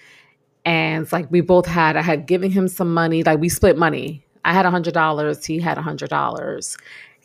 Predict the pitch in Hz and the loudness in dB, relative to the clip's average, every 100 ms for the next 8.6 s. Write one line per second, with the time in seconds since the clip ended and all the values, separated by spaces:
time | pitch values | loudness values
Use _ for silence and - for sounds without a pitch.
0 | _ _ _ _ _ _ _ _ _ _ | _ _ _ _ _ _ _ _ _ _
1 | - 190 190 - - 214 208 220 - - | 0 0 0 -6 0 4 4 4 0 0
2 | - 190 147 127 135 - 170 - - - | 2 2 2 -2 -6 -6 -6 -4 -4 -2
3 | 175 175 156 139 - 160 156 165 156 - | -2 -2 -4 -6 -2 -2 -2 -4 -4 -4
4 | 175 180 170 160 143 - 156 156 143 175 | -2 -2 -2 -2 -4 -6 -10 -10 -8 -2
5 | 160 165 156 151 156 143 - 147 143 139 | -2 0 -2 -2 -2 -2 -4 -6 -6 -6
6 | - 151 147 160 143 151 165 156 151 147 | -4 -4 -4 -4 -2 -2 -2 0 -2 -2
7 | 160 143 151 127 147 156 147 147 - - | -6 -6 -6 -8 -8 -4 -4 -4 -6 -6
8 | 143 143 135 - - | -4 -2 -4 -6 -10